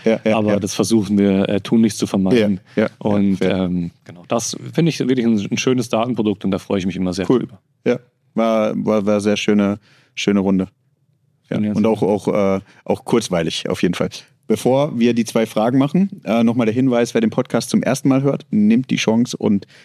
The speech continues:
Speaker 1: geht auf Spotify, Apple Podcast oder auf YouTube, drückt den Abonnieren-Button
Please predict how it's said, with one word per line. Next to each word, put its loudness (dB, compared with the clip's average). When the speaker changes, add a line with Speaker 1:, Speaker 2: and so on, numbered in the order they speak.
Speaker 1:
geht 0
auf 0
Spotify, 0
Apple 0
Podcast -2
oder 2
auf -4
YouTube, 0
drückt 0
den 2
Abonnieren-Button 2